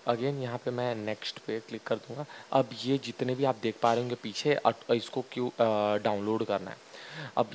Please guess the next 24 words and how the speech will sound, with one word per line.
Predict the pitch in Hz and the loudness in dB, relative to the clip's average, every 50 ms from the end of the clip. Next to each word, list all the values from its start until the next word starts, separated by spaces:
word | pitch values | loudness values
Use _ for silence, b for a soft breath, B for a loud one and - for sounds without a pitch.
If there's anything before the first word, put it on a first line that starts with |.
| 113 127 | 0 0
यहाँ | 117 107 120 139 - - | 0 2 0 -2 0 2
पे | 131 | 2
ना | 139 143 147 143 | 2 2 0 -2
बहुत | 127 - 113 120 123 | -2 -4 -4 -4 0
सारी | - 135 127 123 | 2 2 2 2
चीज़ें | - - 120 113 127 | 0 -6 -2 0 2
आपको | 120 - - - - | 0 0 2 0 2
अलाउ | - 113 104 104 104 113 | 2 4 4 4 4 4
कर, | - - 117 110 - - | 4 2 0 2 4 2
accept | 113 - - - - - - | 2 2 0 -6 -6 -6 -4
करनी | - - 110 104 95 | 0 0 0 0 -2
पड़ेगी। | - - 113 110 104 107 110 - B B B B B | -8 -8 -10 -10 -10 -12 -16 -18 B B B B B
हर | - 131 127 127 | 4 6 6 6
एक | 120 - | 6 2
पे | - 127 | -2 -4
click | - - 127 120 - | -4 0 -4 0 4
करके | 131 120 117 - 127 | 4 2 4 2 -2
एक | 113 107 | 0 2
बार | 123 120 120 | 2 2 2
आप | 120 - - | 2 0 4
check | - 147 131 - | 4 4 4 6
कर | - - 117 - | 6 6 6 6
लें | 104 123 156 - B B B B B - - | 4 -4 -4 -4 B B B B B -10 -2
कि | 147 156 156 165 160 | 0 2 4 4 2